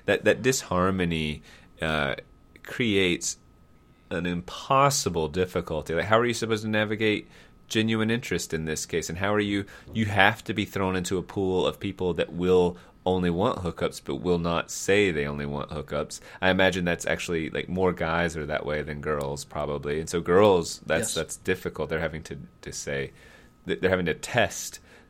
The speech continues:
Speaker 1: the guy's, uh, sincerity in some ways, or at least figure that out. And, and the same is true for, for guys not looking for hookups, but just seems
Speaker 2: Mm-hmm.
Speaker 1: probably overrepresented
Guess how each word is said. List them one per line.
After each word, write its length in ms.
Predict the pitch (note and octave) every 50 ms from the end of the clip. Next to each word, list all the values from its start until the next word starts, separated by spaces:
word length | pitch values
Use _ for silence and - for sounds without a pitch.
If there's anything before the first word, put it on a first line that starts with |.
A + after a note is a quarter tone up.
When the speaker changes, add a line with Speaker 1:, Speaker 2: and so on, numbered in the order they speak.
| _
Speaker 1:
the 100 | - F2
guy's, 720 | D#2 E2 D#2+ D2+ D2+ D2 D2 C#2+ C#2+ C#2+ C#2+ C#2+ - - - - -
uh, 160 | D2+ D2 C#2+
sincerity 1040 | C#2+ - - D#2+ D2+ - - F2 D#2+ D#2+ D#2 D#2 D2+ D2+ C#2+ D2+ D2 C#2+ C#2+ C#2
in 160 | C2+ C2+ D2 C#2+
some 260 | - - D2 C#2+ C#2
ways, 260 | C#2 C#2 C#2 C#2+ D2+
or 120 | D2+ D2
at 80 | C#2+ C#2
least 160 | D2 C#2+ -
figure 260 | - D#2 C#2+ D2 C#2
that 120 | C2+ C2+ C#2
out. 200 | C#2+ C#2 - -
And, 140 | F#2 A#2+ -
and 160 | - A2 A2+
the 40 | G#2+
same 220 | - B2+ A#2+ A2+
is 80 | G#2 -
true 300 | - - A2+ G#2+ G2 F2+
for, 260 | - - E2 D#2 - -
for 120 | - E2
guys 460 | D#2 C#2+ E2 D#2+ E2 F#2 A2 G#2 F2+ F2+
not 160 | D2 - -
looking 240 | - - - C#2 C#2
for 140 | - C#2
hookups, 500 | D#2 D2+ C#2 - C2+ C2 B1+ B1 - - - -
but 240 | - D2 C#2 C#2 - - - - - _ -
just 200 | - D#2+ - -
seems 340 | - E2+ D#2+ - A#2+ - -
Speaker 2:
Mm-hmm. 40 | -
Speaker 1:
probably 340 | - D#2+ D2 D#2 C#2 C#2+ C#2+
overrepresented 840 | C#2 C#2+ C#2+ C#2+ C#2+ C2+ C2 C2 - C#2 C2+ C#2 C#2+ C2+ C2 B1+